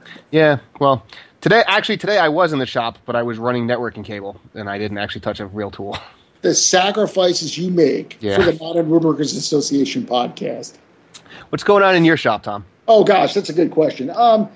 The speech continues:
Speaker 2: we're still in the middle of Project Hope Chest number three. Um, and, uh,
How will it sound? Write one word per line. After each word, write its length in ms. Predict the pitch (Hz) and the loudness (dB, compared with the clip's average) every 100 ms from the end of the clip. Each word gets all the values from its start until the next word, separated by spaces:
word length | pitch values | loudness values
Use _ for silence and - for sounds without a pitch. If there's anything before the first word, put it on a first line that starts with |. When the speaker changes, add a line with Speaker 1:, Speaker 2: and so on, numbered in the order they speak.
| _ - | _ 0
Speaker 2:
we're 80 | 202 | 0
still 260 | - 349 | 4 4
in 80 | 330 | 4
the 60 | 294 | 4
middle 300 | 285 262 226 | 4 6 4
of 120 | - | 4
Project 380 | 208 220 208 151 | 0 -2 -2 0
Hope 200 | 185 175 | 0 2
Chest 300 | 180 175 185 | 2 2 0
number 220 | 180 185 | 0 0
three. 400 | 180 147 151 - - _ _ _ _ - | 0 -4 -4 -12 -16 _ _ _ _ -4
Um, 400 | 170 165 170 185 190 | 2 4 2 0 -2
and, 480 | 180 185 190 190 | 0 2 0 -2
uh, 480 | - 165 170 170 165 | -2 2 4 4 4